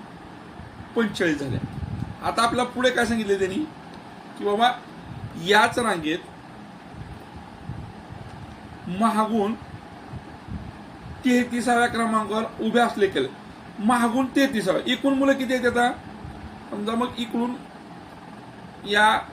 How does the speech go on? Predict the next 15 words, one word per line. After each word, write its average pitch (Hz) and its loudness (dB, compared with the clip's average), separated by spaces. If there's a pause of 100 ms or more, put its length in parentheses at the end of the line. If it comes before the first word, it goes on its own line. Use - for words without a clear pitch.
(160)
कृतिकेचा 214 0
ती-, 214 -2 (2500)
तेहतीसावा 247 4
नंबर 143 -2
आहे. - -10 (1700)
मग 185 -4
पंचेचाळीस 262 6
मुलं 277 4
व्हायसाठी 269 8
आणखीन 254 0
मुलं 262 0
किती 262 -2
रांगेत 247 4
असतील 208 -2
इकडं? 170 0